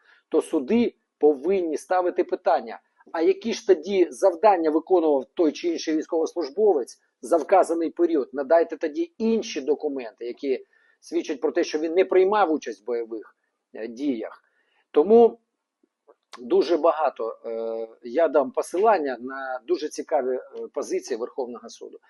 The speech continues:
І ще одна позиція, е, Міністерства оборони, яку, я вважаю, треба знати. Міністерство оборони на сайті двадцятого серпня дві тисячі двадцять четвертого року зазначило, що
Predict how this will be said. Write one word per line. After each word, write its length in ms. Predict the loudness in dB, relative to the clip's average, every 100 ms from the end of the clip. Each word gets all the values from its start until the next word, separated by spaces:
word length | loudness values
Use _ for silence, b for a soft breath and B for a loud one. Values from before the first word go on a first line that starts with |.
| b b -12
І 80 |
ще 240 | -8 2 2
одна 200 | 2 -4
позиція, 840 | -6 -6 -8 -10 -8 -4 -2 -4 -6
е, 80 | -12
Міністерства 640 | -12 -12 -8 -8 -4 -4
оборони, 480 | 0 -2 -2 -8 -18
яку, 260 | -16 -6
я 80 | -4
вважаю, 360 | -4 -8 -6 -8
треба 300 | -8 -12 -12
знати. 360 | -16 -20 -20 _ b b b b b
Міністерство 500 | -8 -4 -2 -2 2
оборони 460 | 4 6 4 0 -6
на 120 | -14
сайті 440 | -10 -6 -6 -6 -8
двадцятого 560 | -8 -6 -8 -6 -10
серпня 380 | -6 -6 -6 -6
дві 120 | -8
тисячі 280 | -10 -12 -14
двадцять 220 | -10 -10
четвертого 360 | -10 -12 -8 -6
року 200 | -6 -8
зазначило, 600 | -10 -14 -18 -20 -20 -20
що 400 | -8 -4 -2